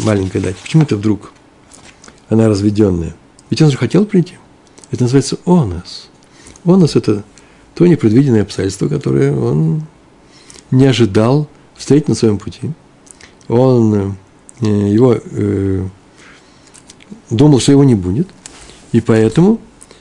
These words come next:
э, этот «Онос» должен сказать, что в таком случае можно сказать, что «Онос» не отменяет действия.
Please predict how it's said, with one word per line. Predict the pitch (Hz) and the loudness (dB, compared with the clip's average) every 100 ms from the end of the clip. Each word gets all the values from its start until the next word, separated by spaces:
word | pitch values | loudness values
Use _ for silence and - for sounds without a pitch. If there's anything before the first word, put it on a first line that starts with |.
| - - | -14 -4
э, | 107 101 - | -2 -2 -4
этот | 113 107 | -6 -2
«Онос» | 120 147 180 | 0 2 2
должен | 160 - | 0 0
сказать, | 143 104 | -2 -2
что | - 110 107 190 185 - | -2 -2 -2 -4 -16 -4
в | |
таком | 131 123 104 | -4 -2 -2
случае | 120 - 143 | -2 0 0
можно | 120 | 0
сказать, | - 101 | -2 -6
что | - - - | -6 -6 0
«Онос» | 131 208 226 - _ _ _ _ | 2 2 0 -8 _ _ _ _
не | 131 156 | 2 2
отменяет | 160 147 160 160 110 | 2 2 2 2 0
действия. | 98 185 170 - 117 | 0 -2 -2 -8 -18